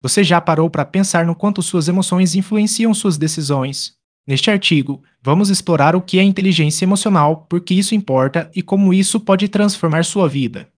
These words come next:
Também tem dicas práticas e exercícios fáceis que você pode começar a usar agora. Prepare-se para sentir e agir com mais clareza e controle. Principais conclusões são: reconheça suas emoções.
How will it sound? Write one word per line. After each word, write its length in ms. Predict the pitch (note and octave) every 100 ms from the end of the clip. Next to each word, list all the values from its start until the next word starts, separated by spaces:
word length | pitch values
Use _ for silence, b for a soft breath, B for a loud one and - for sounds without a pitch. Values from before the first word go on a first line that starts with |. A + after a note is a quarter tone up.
| _ _
Também 220 | G#3+ A3+
tem 160 | A3+ G3+
dicas 360 | D#3+ E3+ F#3+
práticas 600 | - - D#3 - D#3+ D3+ -
e 120 | G3
exercícios 520 | E3+ E3+ E3+ D#3+ F3
fáceis 440 | - D#3+ D#3 F#3+ -
que 100 | F3+
você 240 | F#3 G#3+
pode 300 | - G#3+ G3+
começar 420 | G#3 G#3 - D3+
a 60 | D3
usar 200 | C#3+ C3+
agora. 560 | B2 C3 B2 G#2 - _ _ _
Prepare-se 500 | - D3 D3+ D#3+ F3+
para 220 | F#3+ D#3 D#3+
sentir 380 | G3 F#3 G3 F#3
e 120 | A3
agir 240 | G3 F#3
com 160 | F3+ F#3
mais 280 | F3 F3+ F#3
clareza 540 | G3+ F#3+ E3 D#3 D#3+
e 120 | E3+ F3
controle. 680 | G3+ F#3 D3 A2 G#2 A2 - _ _ -
Principais 480 | C#3+ - - D3
conclusões 540 | - C#3 D3+ D3 D3+ D3+
são: 320 | C#3+ A#2+ A2+ - _ _ -
reconheça 400 | D3+ E3 E3 E3+
suas 220 | - C3
emoções. 720 | C#3+ F3 - A2+ G#2 - -